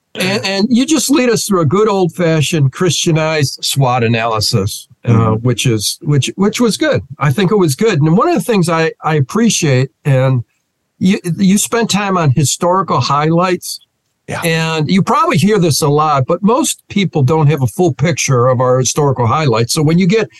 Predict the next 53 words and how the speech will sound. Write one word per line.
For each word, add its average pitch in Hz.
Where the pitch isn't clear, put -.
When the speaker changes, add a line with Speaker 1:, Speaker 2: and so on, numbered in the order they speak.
Speaker 1:
everybody 196
in 160
a 170
room, 196
you 165
know, 147
I'm 156
sure 254
you 202
hear 156
all 156
the 143
time, 135
"Well, 170
I 196
didn't 381
know 143
that. 135
Speaker 2:
Mm-hmm. 165
Speaker 1:
I 165
didn't 320
know 277
what, 160
that 131
happened 117
at 117
our 117
Speaker 2:
That's 107
why 90
we -
Speaker 1:
church." 117
Speaker 2:
do 139
it. -
That's 76
why 85
we 98
do 95
it. -
Speaker 1:
And 160
I 165
know 196
with 151
Pastor 151
Tom, 160
that 135
was 123
a 117
big 113
deal 127
for 104
when 127
Speaker 2:
What 170
Speaker 1:
you -